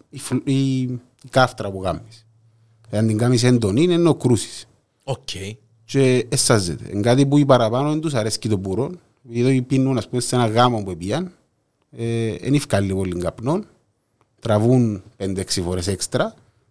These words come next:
Speaker 1: ξέρεις, για να βγάλει καπνό, για να κοτσινίσει, ας πούμε,
Speaker 2: Ναι, ναι.
Speaker 1: ε, αντρικά.
Speaker 2: Μάλιστα.
Speaker 1: Ε, μετά που γίνον το πουρο, επειδή δεν έχει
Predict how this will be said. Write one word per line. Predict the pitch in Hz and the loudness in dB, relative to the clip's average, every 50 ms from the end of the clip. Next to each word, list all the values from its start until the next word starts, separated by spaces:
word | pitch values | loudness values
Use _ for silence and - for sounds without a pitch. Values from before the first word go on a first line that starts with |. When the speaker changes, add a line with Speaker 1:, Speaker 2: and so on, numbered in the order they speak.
| _ _ | _ _
Speaker 1:
ξέρεις, | - - 110 98 | -6 -4 -2 -2
για | 101 95 | 0 -2
να | 95 - | -4 -2
βγάλει | - 117 117 117 | 0 0 2 2
καπνό, | 113 104 98 113 107 107 104 | 2 0 -2 -2 -2 -2 -2
για | 95 90 87 87 | 0 -2 -2 -2
να | 90 90 85 | -2 -4 -4
κοτσινίσει, | 76 92 90 - - 90 87 92 95 92 | -4 -6 -6 -4 -4 -4 -4 -2 -4 -4
ας | 82 - 87 | -6 -6 -8
πούμε, | - 82 92 131 143 151 - 85 | -10 -10 -10 -10 -12 -12 -16 -16
Speaker 2:
Ναι, | 85 87 | -16 -12
ναι. | 85 104 98 110 | -10 -8 -8 -8
Speaker 1:
ε, | 143 - - _ | -8 -10 -12 _
αντρικά. | - 90 92 98 95 90 92 107 95 82 - | -10 -8 -6 -4 -2 0 0 0 0 -2 -4
Speaker 2:
Μάλιστα. | 104 107 104 92 - 90 87 80 73 - - 110 131 160 - _ _ _ _ _ | -6 -4 -2 -2 -2 -2 -4 -8 -12 -12 -12 -12 -12 -12 -14 _ _ _ _ _
Speaker 1:
Ε, | - 131 123 | -6 -2 2
μετά | 123 127 143 160 | 4 6 6 6
που | 170 | 6
γίνον | 165 165 185 190 185 180 | 6 4 4 4 4 4
το | 151 131 | 2 2
πουρο, | 120 131 151 139 131 - 127 160 180 | 2 4 4 6 6 6 4 2 0
επειδή | 170 139 135 131 | -2 -2 -2 -2
δεν | 139 147 | 0 2
έχει | 170 170 170 - 143 123 110 107 - | 2 2 0 0 -4 -4 -4 -4 -6